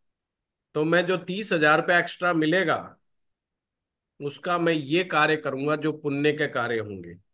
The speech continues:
जो भी एक आम आदमी के काम आने वाले कार्य होंगे, गरीब के काम आने वाले कार्य होंगे।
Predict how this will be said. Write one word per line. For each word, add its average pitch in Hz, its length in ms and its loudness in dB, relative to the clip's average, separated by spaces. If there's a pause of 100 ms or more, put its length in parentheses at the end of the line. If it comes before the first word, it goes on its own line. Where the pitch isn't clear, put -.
(440)
जो 139 280 -2
भी 175 160 2
एक 175 160 0
आम 160 240 2
आदमी 151 400 0
के 160 140 -6
काम 143 320 -2
आने 143 180 0
वाले 139 240 0
कार्य 123 280 -4
होंगे, 113 280 -8
गरीब 151 480 -2
के 175 100 -4
काम 143 300 -2
आने 143 180 0
वाले 135 220 0
कार्य 123 300 -4
होंगे। 104 360 -10